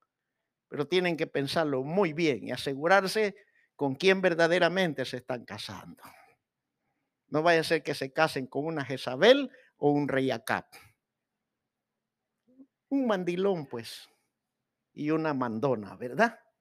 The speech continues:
<laughs> Entonces, hermano, dice, ligando su alma, oiga bien, con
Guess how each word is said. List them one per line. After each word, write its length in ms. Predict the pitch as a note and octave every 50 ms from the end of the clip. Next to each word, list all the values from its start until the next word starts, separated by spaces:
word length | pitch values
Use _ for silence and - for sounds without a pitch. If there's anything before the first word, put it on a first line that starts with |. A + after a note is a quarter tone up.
| _ _ _ _ _ _ _
<laughs> 320 | - - - G3 E3 D3 - - - - - - - - - - - - - F3 - _ _ _ _ - - - - - - - _ _ - - - D#3+ D3+ C3+ - - _
Entonces, 600 | - G#3 A#3+ A3+ - E4 D4+ A#3+ - G3 F#3 D3
hermano, 460 | F#3 F3 F3+ F3+ F#3+ F#3+ G3 G3 F3 G3 - - - - - -
dice, 300 | - G3 A#3 G#3+ A3 A3+
ligando 480 | G#3 G#3 G#3+ G3 G#3+ A3+ A#3+ B3+ D4 D#4
su 240 | - - F4+ F4+ E4+
alma, 480 | C#4 A3+ G#3+ G#3+ A3 A#3+ C4 C4 B3+ -
oiga 260 | G3+ G3 G3+ F#3+ G#3 G3+
bien, 380 | F#3+ A3 A3+ A#3 A#3+ A#3 A3+ - _ _ _ _ _ _
con 540 | - A#3 A3+ A3+ A3+ B3+ D4 E4 D4 C4+